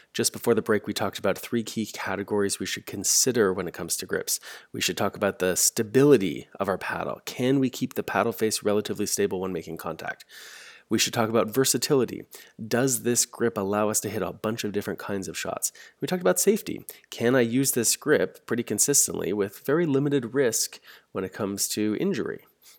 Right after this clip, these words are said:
Okay, so those are the key considerations. Now let's look at some of the most prominent grips. And this is a little bit tricky to talk about grips 'cause it's a very visual thing, but to do it here on a podcast, so I'm gonna do my best.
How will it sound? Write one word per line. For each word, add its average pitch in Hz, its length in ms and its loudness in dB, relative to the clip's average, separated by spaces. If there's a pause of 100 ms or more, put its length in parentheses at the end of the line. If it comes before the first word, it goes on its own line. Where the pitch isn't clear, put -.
(160)
Okay, - 180 -6
so - 160 -4
those 202 160 4
are 254 40 2
the 247 60 0
key - 140 -4
considerations. 98 720 -2
Now 98 80 -2
let's 139 280 2
look 117 200 0
at - 100 -4
some 98 120 0
of 92 40 0
the 92 80 -2
most 87 220 -4
prominent 101 380 -2
grips. 98 240 0
And 110 100 -4 (320)
this 185 200 8
is 320 100 2
a 311 60 6
little 165 320 6
bit 143 220 2
tricky 135 680 -4 (800)
to 123 100 -4
talk 135 420 0
about 113 360 0
grips - 300 2
'cause 104 140 -4
it's 104 100 0
a 104 40 -2
very 135 220 2
visual 113 420 0
thing, 123 320 0
but 95 160 -2
to - 100 -4
do 107 160 -2
it 101 120 -8
here 104 160 4
on 98 60 4
a 95 60 2
podcast, 80 420 -2
so 85 100 0
I'm 127 100 0
gonna 143 160 -4
do 123 80 0
my 101 140 2
best. - 340 -4